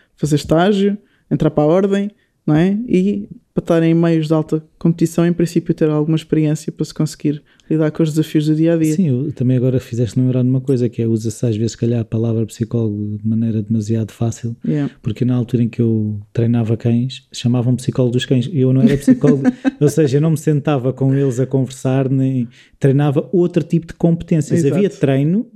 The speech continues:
Speaker 2: e
Speaker 1: Uhum.
Speaker 2: havia competências que o cão passava a exibir, mas eu não era
Speaker 1: Exatamente.
Speaker 2: psicólogo dos cães.
Speaker 1: Exato, e, e, e lá está, eu também, eu, eu sei me sentar à mesa contigo e ver: olha, se calhar é melhor não comer batatas fritas, come uma salada. E porque eu te aconselhei isto, não quer dizer que eu seja nutricionista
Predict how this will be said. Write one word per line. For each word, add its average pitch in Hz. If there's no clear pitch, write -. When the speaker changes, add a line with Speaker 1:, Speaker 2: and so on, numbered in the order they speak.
Speaker 2:
e -
Speaker 1:
Uhum. 143
Speaker 2:
havia 147
competências 170
que -
o 190
cão 190
passava 190
a 180
exibir, 156
mas 127
eu 139
não 135
era 135
Speaker 1:
Exatamente. 151
Speaker 2:
psicólogo 113
dos 240
cães. -
Speaker 1:
Exato, 160
e, -
e, 175
e -
lá 156
está, 151
eu 151
também, 160
eu, 165
eu 165
sei 165
me 165
sentar 170
à 170
mesa 170
contigo 185
e 190
ver: 170
olha, 143
se -
calhar 160
é 165
melhor 170
não 175
comer 185
batatas 185
fritas, 208
come 165
uma 160
salada. 170
E 170
porque -
eu 165
te -
aconselhei 175
isto, 175
não 185
quer 190
dizer 190
que -
eu 190
seja 196
nutricionista 196